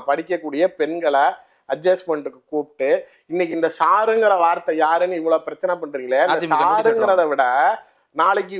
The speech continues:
Speaker 1: சார், சாருங்கிறத விடுங்க, கவர்னர்னு ஓப்பனா பேசின ஆடியோ வெளில வந்துச்சுல, மூணு பேருமே இன்னைக்கு அந்த பல்கலைக்கழகத்தில் இருந்த மூணு ப்ரொஃபஸருமே, நிர்மலா தேவி முதற்கொண்டு மீதி ரெண்டு பேருமே ரிமாண்ட் பண்ணியிருக்கிறாங்க நீதிமன்றம். நூத்தி முப்பதுக்கு மேல விட்னஸ் விசாரிச்சிருக்காங்க.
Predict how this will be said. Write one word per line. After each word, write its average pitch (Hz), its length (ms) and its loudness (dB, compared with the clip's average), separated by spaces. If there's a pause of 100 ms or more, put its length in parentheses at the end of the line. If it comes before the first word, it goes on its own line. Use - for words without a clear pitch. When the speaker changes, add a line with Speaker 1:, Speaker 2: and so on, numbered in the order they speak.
(140)
Speaker 1:
சார், 226 240 0 (220)
சாருங்கிறத 226 640 2
விடுங்க, 202 300 -4 (260)
கவர்னர்னு 247 720 2
ஓப்பனா 240 340 2
பேசின 220 340 -2
ஆடியோ 220 240 2
வெளில 208 280 -2
வந்துச்சுல, 190 380 -4
மூணு 226 400 0 (100)
பேருமே 170 420 0
இன்னைக்கு 165 360 -4
அந்த 151 160 -4 (140)
பல்கலைக்கழகத்தில் 160 760 -4
இருந்த 151 220 -8
மூணு 170 460 -4
ப்ரொஃபஸருமே, 143 580 -10 (160)
நிர்மலா 156 380 -2
தேவி 135 240 -8
முதற்கொண்டு 135 460 -4 (460)
மீதி 190 280 0
ரெண்டு 156 280 -4
பேருமே 147 380 -4 (120)
ரிமாண்ட் 180 300 -2
பண்ணியிருக்கிறாங்க 120 480 -8 (280)
நீதிமன்றம். 131 520 -6 (360)
நூத்தி 233 360 -2
முப்பதுக்கு 185 520 -2
மேல 175 300 0
விட்னஸ் 180 460 -6
விசாரிச்சிருக்காங்க. 127 680 -8